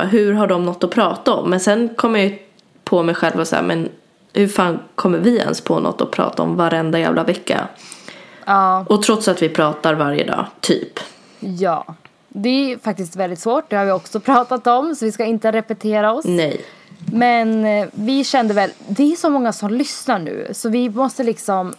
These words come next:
Speaker 2: shapea upp lite.
Speaker 1: Ja, vet du vad Jon sa? Han var så gullig. Eh, det är ju Barcelona mot Chelsea idag. Och så var han med på något så här, vi har satt intervju innan. Fast han satt ju inte
Speaker 2: Ja.
Speaker 1: i studion, för han satt bredvid mig. Men han älskar ju att titta på sig själv,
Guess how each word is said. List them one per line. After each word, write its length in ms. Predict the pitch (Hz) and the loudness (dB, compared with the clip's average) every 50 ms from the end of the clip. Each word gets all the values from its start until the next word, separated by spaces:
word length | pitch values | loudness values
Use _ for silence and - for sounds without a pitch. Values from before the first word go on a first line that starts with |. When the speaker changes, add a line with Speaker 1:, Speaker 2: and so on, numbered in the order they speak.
| - - - | -16 -16 -14
Speaker 2:
shapea 420 | - - - 233 220 220 220 - | -12 -4 -2 -2 -2 0 -2 -2
upp 240 | 226 220 - _ - | -2 -2 -4 _ -14
lite. 380 | - 113 196 - - 131 - 170 - | -14 -14 -12 -10 -10 -10 -10 -10 -4
Speaker 1:
Ja, 340 | - 226 226 240 233 220 214 | 0 2 4 4 6 4 4
vet 160 | 208 233 233 | 4 2 0
du 60 | 254 220 | 2 2
vad 100 | 240 233 | 4 4
Jon 320 | 233 240 233 220 208 202 | 4 4 2 2 0 0
sa? 200 | 202 - 196 175 | 0 2 2 2
Han 160 | 185 190 180 | 2 2 2
var 80 | 175 185 | 0 2
så 120 | - 208 | 0 0
gullig. 340 | 185 202 196 185 190 196 202 | 2 2 2 4 2 2 2
Eh, 500 | 208 - 202 196 196 196 190 190 185 175 175 - | 2 2 2 2 4 4 4 2 2 2 -2 -2
det 140 | 196 208 208 | 0 2 4
är 220 | 202 202 202 196 | 4 4 4 4
ju 460 | 190 185 185 180 175 175 170 170 165 - - - - - | 4 2 2 2 2 2 0 0 -2 -4 -6 -8 -8 -6
Barcelona 600 | 185 190 196 190 - - 185 185 175 175 170 165 165 | -2 0 0 0 0 0 0 0 0 2 2 0 0
mot 140 | 170 - | -2 -2
Chelsea 440 | - - 185 - - 185 - - - | -2 -2 0 -2 -2 -6 -4 -4 -4
idag. 260 | - - - - 269 - - - - _ _ _ _ - | -2 -4 -2 -2 -4 -4 -6 -18 -20 _ _ _ _ -4
Och 140 | - 202 202 | -2 -2 0
så 140 | - 208 196 | 2 2 2
var 160 | 180 190 190 | 2 2 0
han 380 | 190 196 190 180 175 170 175 175 | 2 2 2 2 2 2 0 0
med 200 | 170 160 156 - | 0 0 -2 0
på 100 | - 165 | 0 0
något 160 | 160 160 - | 0 0 -2
så 120 | - - | -4 -4
här, 220 | - - - - - | -2 -2 -2 0 0
vi 100 | 190 185 185 | 2 2 2
har 60 | 185 | 2
satt 420 | 185 - - - 202 - - - | 0 -2 -2 -2 -4 -4 -8 -6
intervju 680 | - 190 190 180 180 - 180 175 180 175 175 143 107 - | 0 0 0 0 2 0 0 2 2 2 2 2 0 0
innan. 680 | - - 165 160 160 156 151 - - - - - 190 - - - _ _ - - - - | 0 0 0 2 2 2 0 0 -2 -4 -4 -6 -6 -6 -10 -20 _ _ -20 -20 -12 -2
Fast 180 | - 202 202 | 0 2 4
han 120 | 208 180 170 | 4 2 4
satt 280 | - 180 175 - - | 2 0 0 2 0
ju 60 | 185 | 0
inte 140 | 165 156 190 | 2 4 4
Speaker 2:
Ja. 60 | 196 | 4
Speaker 1:
i 40 | 196 | 6
studion, 320 | 202 185 160 - - - - | 6 4 4 2 -2 -4 -2
för 80 | - | -2
han 80 | 156 156 | -2 0
satt 220 | - 160 156 156 | 0 -2 -2 0
bredvid 260 | - 165 160 165 175 | 0 0 2 2 4
mig. 260 | 185 175 - - - - - - - _ - | 2 2 2 0 -4 -6 -10 -20 -20 _ -4
Men 100 | - 180 | -2 0
han 220 | 190 196 190 175 170 | 2 2 2 2 2
älskar 280 | 160 - - - 175 | 0 0 0 0 0
ju 40 | 160 | 0
att 60 | 160 | 2
titta 240 | - 156 156 - 151 | -2 -2 0 0 -2
på 140 | 151 - 160 | 0 0 -2
sig 120 | - 190 | -2 2
själv, 240 | - 233 247 247 247 | 2 2 2 2 0